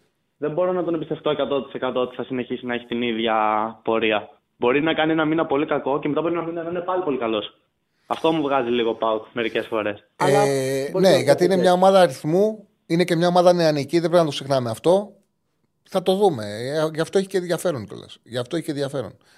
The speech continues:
Speaker 2: Δεν νομίζω βέβαια ότι κανένας μπορεί να είναι σίγουρος για το πώς θα είναι οι ομάδες το Μάρτιο που θα ξεκινήσουν τα play-off.
Speaker 1: Ναι.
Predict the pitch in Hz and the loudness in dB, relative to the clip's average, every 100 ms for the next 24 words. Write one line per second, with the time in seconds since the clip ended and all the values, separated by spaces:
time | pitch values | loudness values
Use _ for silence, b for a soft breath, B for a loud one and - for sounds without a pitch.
0 | b 156 202 226 180 165 139 127 123 123 | b 2 4 4 4 4 4 2 -2 -2
1 | 120 104 113 113 113 107 _ _ _ 117 | -4 -6 -6 -4 -6 -8 _ _ _ -12
2 | 113 107 120 107 104 101 104 110 117 107 | -10 -8 -8 -6 -8 -10 -10 -10 -10 -8
3 | 101 104 95 95 98 98 98 90 92 _ | -6 -4 -6 -8 -8 -6 -8 -10 -14 _
4 | _ _ _ B B B _ - 117 110 | _ _ _ B B B _ -8 -8 -6
5 | 101 110 98 92 95 90 87 139 123 104 | -10 -10 -6 -6 -4 -6 -4 -4 -4 -6